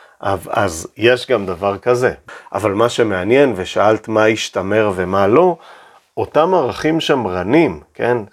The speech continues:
ששמרנים ממש תופסים נאמנות כערך מוסרי, נאמנות לקבוצה, לקהילה,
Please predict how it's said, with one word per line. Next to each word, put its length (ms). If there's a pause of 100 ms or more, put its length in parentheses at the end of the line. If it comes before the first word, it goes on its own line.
(200)
ששמרנים 720
ממש 260
תופסים 440
נאמנות 720
כערך 1120
מוסרי, 720
נאמנות 600
לקבוצה, 580
לקהילה, 680